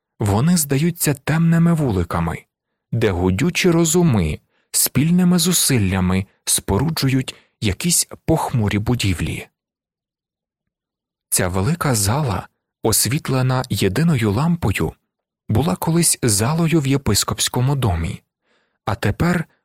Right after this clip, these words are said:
правила за кулуари. Дві часті двері, в той момент зачинені, відділяли її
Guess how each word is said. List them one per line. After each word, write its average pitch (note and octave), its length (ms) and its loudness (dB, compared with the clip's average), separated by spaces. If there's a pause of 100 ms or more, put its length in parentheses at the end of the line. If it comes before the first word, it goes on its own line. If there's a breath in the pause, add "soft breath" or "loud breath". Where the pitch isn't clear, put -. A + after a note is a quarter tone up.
(120)
правила F#2 600 0
за G#2 200 0
кулуари. G2+ 680 -2 (920)
Дві C3 320 0
часті F3+ 420 0
двері, G#2+ 540 0 (160)
в - 80 -10
той F3 240 0
момент B2+ 380 2
зачинені, G#2+ 760 0 (520)
відділяли A2 640 0
її D3+ 400 -2